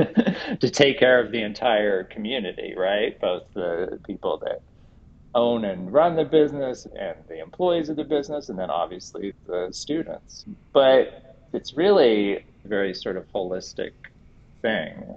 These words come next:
So I, I'm thankful that launch school exists and the structure exists in the way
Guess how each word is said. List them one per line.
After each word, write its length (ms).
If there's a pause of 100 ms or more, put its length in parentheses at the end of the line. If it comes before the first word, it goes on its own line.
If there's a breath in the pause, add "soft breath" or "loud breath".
So 240
I, 300
I'm 120
thankful 460
that 240 (120)
launch 320
school 240
exists 600
and 140
the 80
structure 840 (400)
exists 640
in 80
the 160
way 320